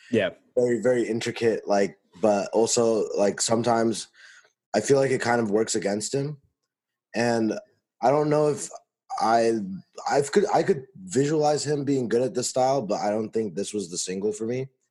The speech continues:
Speaker 2: Um, especially fresh off of the heels of "Tell Me You Love Me" with Juice,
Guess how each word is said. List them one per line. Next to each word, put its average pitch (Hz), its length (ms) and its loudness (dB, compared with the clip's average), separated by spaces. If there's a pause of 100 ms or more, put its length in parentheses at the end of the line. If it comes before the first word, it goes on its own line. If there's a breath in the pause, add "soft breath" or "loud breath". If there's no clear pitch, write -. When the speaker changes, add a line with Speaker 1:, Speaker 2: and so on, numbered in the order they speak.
(540)
Speaker 2:
Um, 107 480 2 (480)
especially 165 640 2 (240)
fresh 139 400 0
off 127 300 2
of 123 60 -10
the 120 100 2
heels 123 420 0
of 107 520 0 (720)
"Tell 123 160 -2
Me 123 100 -2
You 117 120 2
Love 110 220 0
Me" 113 120 0
with 101 180 0
Juice, 101 560 -4